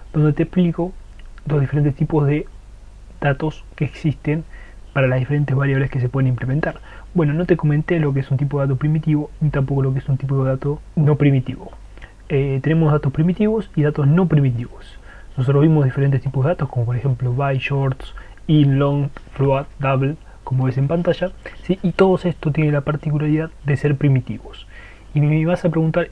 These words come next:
¿y por qué se le dice primitivo? Bueno, se le dice primitivo porque preceden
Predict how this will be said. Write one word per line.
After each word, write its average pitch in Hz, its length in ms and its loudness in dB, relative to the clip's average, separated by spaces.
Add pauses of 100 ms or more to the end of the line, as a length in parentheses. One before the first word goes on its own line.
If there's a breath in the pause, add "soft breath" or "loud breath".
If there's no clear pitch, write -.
¿y 160 340 4
por 156 220 -2
qué 196 120 -2
se - 120 -2
le 151 80 6
dice 139 220 0
primitivo? 127 460 0
Bueno, 143 200 0
se - 80 -10
le 165 80 2
dice 190 180 -2
primitivo 147 400 2
porque 139 280 -2 (500)
preceden 151 600 0